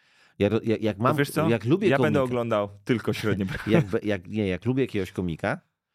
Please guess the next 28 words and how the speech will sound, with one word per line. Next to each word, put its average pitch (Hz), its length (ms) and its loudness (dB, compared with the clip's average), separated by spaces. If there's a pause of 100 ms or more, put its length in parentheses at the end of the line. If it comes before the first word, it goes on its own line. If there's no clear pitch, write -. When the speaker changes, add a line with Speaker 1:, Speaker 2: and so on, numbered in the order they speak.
(140)
Speaker 1:
to 98 120 -2
nawet 110 300 -2
jak 101 140 -4
zrobi 92 340 -4
średni 87 400 -4
program, 76 400 -6 (180)
czyli 90 240 -4
po-, 90 120 -4
jak, 90 220 -4
jak 87 120 -6
na 90 100 -4
przykład 90 200 -6
mam 92 160 -4
z 87 60 -10
Luisem, 92 460 -4
jakby 85 260 -8
chociaż 87 260 -8
na 80 100 -8
razie 80 300 -8 (160)
ja 71 160 -8
jestem, 71 280 -12
wiesz, 67 340 -12
takim 71 360 -10
wyznawcą, 73 520 -10
że 69 200 -10
Speaker 2:
Tak, - 220 -12
tak, - 200 -16
tak. 85 180 -18